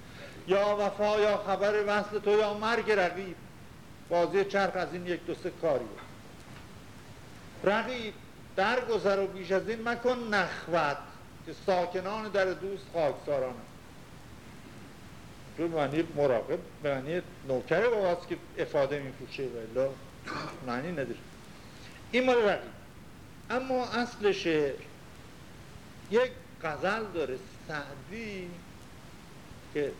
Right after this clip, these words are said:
کمتر غزلی به این زیبایی، به این عمق، یعنی تمام غزل سعدی زیباست، در حد اعلای زیبایی است، ولی به این عمق کمتر داره.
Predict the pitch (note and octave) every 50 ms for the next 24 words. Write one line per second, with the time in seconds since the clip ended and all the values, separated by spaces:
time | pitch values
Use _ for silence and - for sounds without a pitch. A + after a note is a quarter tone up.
0 | - - - D#3 D3+ C3+ B2 E3+ D#3+ C#3 - C3+ C#3 C3 - G#3 G#3+ G3+ E3 C#3
1 | C3 C3 C#3 B2+ - - B2+ C3+ B2+ B2+ C3 B2 B2 C#3 D3 C3+ A#2 - - -
2 | - - - - - - - - - - - D3+ D#3+ F3+ F#3+ G3 - G3+ A#3 A#3+
3 | A#3+ G#3 - - - - G#2 - - - - - - - C#3+ D3 E3 G#3+ B3 A#3+
4 | F3 D3 C#3 C#3 C#3+ C3+ C3+ C3 B2+ - D3+ C3+ A#2+ A#2+ C3+ C#3 B2+ - C3 B2
5 | G#2 B2+ C#3 D3+ D#3 D#3 - - B2 A2 B2 D#3 F3 E3+ F3 E3+ C#3 C3 B2 A#2+
6 | B2 A#2+ A#2+ A2+ A2+ A#2+ A2 - A2 G2 G2+ A#2+ C#3+ E3 F#3 G3 F#3 - - -
7 | C3+ C#3 D#3 F3+ F#3 F3+ F#3 D#3 - F#3 G3+ G3+ F3+ G3+ G#3+ A#3 B3 B3 A#3+ G#3+
8 | - - - - - - - - - - - - - - - D#3+ D#3+ D#3 D3+ D3
9 | E3+ F3 E3+ D#3 C#3 B2+ B2 A2+